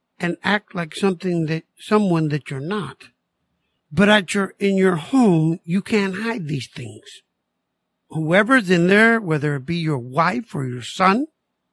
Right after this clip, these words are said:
can see your true person. That's why God brings it to the home. Now, yes, it is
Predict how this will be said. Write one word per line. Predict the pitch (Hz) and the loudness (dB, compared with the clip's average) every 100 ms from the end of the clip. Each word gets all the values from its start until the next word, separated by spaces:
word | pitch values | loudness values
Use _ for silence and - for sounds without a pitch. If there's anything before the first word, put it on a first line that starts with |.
| _ _ _ _ - | _ _ _ _ 0
can | 240 | 2
see | 214 - 262 233 | 2 2 4 6
your | 196 175 | 4 2
true | 151 - - 269 226 - | 0 -8 0 2 2 0
person. | 247 247 185 - _ _ _ _ _ _ _ _ _ | 2 2 2 -8 _ _ _ _ _ _ _ _ _
That's | 139 254 - | 2 4 2
why | 175 160 | -2 -2
God | 165 - 196 214 139 131 175 _ _ _ _ _ _ _ _ | -2 -4 0 0 -2 -6 -10 _ _ _ _ _ _ _ _
brings | - 165 151 | 0 0 0
it | 156 170 | -4 -8
to | - | -8
the | 151 151 | -8 -8
home. | 170 208 131 - _ _ _ _ _ _ - | -2 -2 -2 -8 _ _ _ _ _ _ -8
Now, | 208 208 202 - _ _ _ _ _ _ _ | -2 -2 -4 -8 _ _ _ _ _ _ _
yes, | 160 226 247 - - - | -2 0 0 -2 -10 -6
it | 185 | -2
is | 233 233 | -2 -2